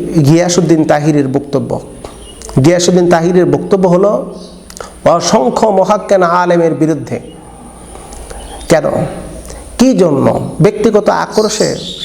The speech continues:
কেন এ সমস্ত কথা বলতে হবে, কেন বলতে হবে এমন কথা? আজকে গিয়াসউদ্দিন তাহিরিকে নিয়ে কেন টল করতে হয়, গিয়াসউদ্দিন তাহিরিকে নিয়ে কেত-, কেন কথা বলতে হয়? তিনি তো এগুলো ছেড়ে দিলেই তো হয়ে যায়, এগুলো ছেড়ে দিলেই তো হয়ে যায়, বাদ দিলেই তো হয়ে যায়।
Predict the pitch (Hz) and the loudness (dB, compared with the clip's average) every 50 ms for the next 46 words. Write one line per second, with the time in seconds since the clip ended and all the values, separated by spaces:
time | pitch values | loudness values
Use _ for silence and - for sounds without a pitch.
0 | - - - - - - - - - - 190 190 208 214 208 202 208 202 196 190 | -10 -10 -10 -10 -10 -10 -8 -4 0 2 2 2 2 2 0 2 2 0 0 0
1 | 180 - 185 165 170 160 175 151 139 135 123 - - 123 117 110 - - - - | 0 0 0 0 2 0 0 0 0 -2 -2 -2 -4 -2 -2 -4 -4 -6 -10 -12
2 | - - - - - - - - - - - - - - - - - - - - | -12 -12 -12 -12 -12 -10 -10 -10 -10 -8 -6 -6 -6 -6 -6 -8 -8 -4 0 0
3 | 190 208 233 254 233 214 196 165 - 160 143 143 139 135 135 131 131 131 120 127 | 2 2 2 2 2 2 0 2 0 0 2 2 2 2 2 2 0 0 0 0
4 | 123 - - 131 - - - - - - - - - - - - - - - - | -2 -2 -2 -6 -8 -10 -12 -12 -14 -12 -12 -10 -8 -8 -4 -4 -2 -2 0 0
5 | 196 170 165 190 196 185 190 196 175 190 190 180 185 185 190 208 196 196 196 202 | 2 2 2 2 2 2 2 2 2 2 2 2 2 2 2 0 0 0 0 0
6 | 196 185 190 175 175 180 175 185 170 151 143 147 135 - - 131 123 - - - | 0 0 0 0 0 0 0 0 0 0 -2 -4 -6 -6 -6 -8 -6 -6 -6 -8
7 | - - - 160 147 180 180 - 196 190 185 180 185 185 190 190 190 202 196 202 | -10 -4 0 2 2 2 2 2 2 2 2 2 2 2 2 2 2 2 2 2
8 | 185 - 180 175 202 202 208 - - - 190 202 214 - 196 170 - 156 139 135 | 2 2 0 2 0 0 -2 -2 0 0 0 2 2 0 0 0 0 0 -2 -2
9 | 123 - 127 117 123 110 - - - - - - - - - - - 240 240 226 | -4 -6 -8 -6 -6 -8 -10 -12 -16 -18 -18 -18 -18 -16 -4 0 2 2 4 4
10 | 240 233 226 226 208 220 - 208 220 208 220 220 254 247 269 208 151 143 127 117 | 2 2 2 2 2 2 2 2 4 2 2 0 2 2 2 2 2 0 0 -2
11 | 117 113 - - - - - - - - - - - - - - - - - - | -4 -4 -6 -8 -14 -18 -20 -20 -20 -20 -20 -20 -20 -20 -20 -20 -20 -18 -20 -8
12 | - - 165 165 226 240 233 - 240 233 254 220 262 277 294 294 269 214 170 180 | -2 0 2 2 2 2 2 2 2 2 2 2 2 2 4 4 4 4 4 2
13 | 156 139 - 139 131 131 139 196 190 185 196 233 277 285 294 269 220 170 190 170 | 2 0 0 -2 0 2 0 0 2 2 2 2 2 4 4 2 2 4 2 2
14 | 147 - 123 104 - | 0 -2 -4 -6 -8